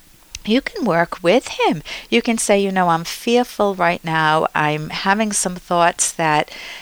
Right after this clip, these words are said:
you might be thinking negatively of me, and I want to run these by you 'cause I think they're all hogwash, <laughs> but I want you to put the hogwash stamp on them."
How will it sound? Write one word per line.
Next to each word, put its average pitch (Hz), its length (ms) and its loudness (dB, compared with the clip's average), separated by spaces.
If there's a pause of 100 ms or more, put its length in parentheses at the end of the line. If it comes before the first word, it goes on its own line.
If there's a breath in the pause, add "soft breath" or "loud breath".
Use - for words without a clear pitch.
(160 loud breath)
you 180 220 -6
might 165 220 0
be 160 100 -2
thinking 160 600 -6
negatively 175 1080 0
of 170 340 2
me, 180 500 -2
and 170 180 0
I 180 40 4
want 196 200 2
to 214 40 0
run 196 260 2
these 208 260 0
by 180 260 2
you 196 180 0
'cause 175 220 -2
I 165 100 2
think 190 300 -2
they're 170 180 0
all 170 180 4
hogwash, 185 760 4
<laughs> - 40 -4
but 196 120 4
I - 440 -2
want 190 180 -2
you 240 120 2
to - 80 0
put - 240 0
the - 80 4
hogwash 175 460 4
stamp 180 460 2
on 170 300 2
them." 247 160 4